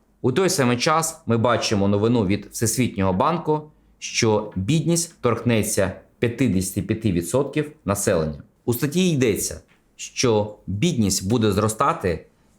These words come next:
через обстріли нашої інфраструктури. Так, звісно, ракетні обстріли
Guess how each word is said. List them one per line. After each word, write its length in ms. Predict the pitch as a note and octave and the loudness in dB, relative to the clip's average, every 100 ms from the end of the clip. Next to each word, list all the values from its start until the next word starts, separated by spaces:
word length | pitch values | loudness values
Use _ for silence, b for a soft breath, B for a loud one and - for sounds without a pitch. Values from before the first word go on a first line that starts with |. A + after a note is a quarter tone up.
| - | -2
через 400 | B2 A#2 A2+ - | 2 2 0 0
обстріли 720 | D3 D3 D3 G2+ F#2+ F2+ F2 - | 0 0 0 0 2 2 0 0
нашої 400 | G#2 A2 - G#2+ | 0 0 0 0
інфраструктури. 760 | G#2+ A#2 - C#3+ E3 A2 D2+ - _ - | 0 -2 -4 -4 0 0 -2 -8 _ -2
Так, 220 | B2+ G#2 | -2 0
звісно, 640 | C3 D#3+ - F#2+ E2 E2 - _ b b - | 0 0 0 0 -2 -4 -14 _ b b -2
ракетні 480 | A#2+ C#3+ D3 C3+ | -2 0 -2 -2
обстріли 680 | - F3 F#3 - G2 E2+ E2 | 0 -2 0 0 0 2 0